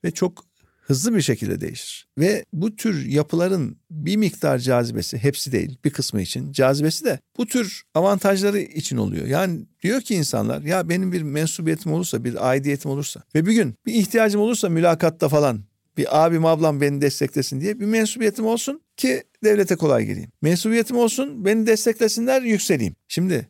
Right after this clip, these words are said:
liyakat bazlı hareket ettiğinizde bu tür yapılara sadece ve sadece bir aidiyetim olsun, zamanı gelince de fayda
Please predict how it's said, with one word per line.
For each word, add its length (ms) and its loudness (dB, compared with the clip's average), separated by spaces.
liyakat 440 4
bazlı 420 0
hareket 360 2
ettiğinizde 680 -2
bu 120 0
tür 180 0
yapılara 460 0
sadece 460 0
ve 100 0
sadece 580 -2
bir 200 -2
aidiyetim 580 2
olsun, 360 -2
zamanı 360 0
gelince 320 -2
de 80 0
fayda 540 0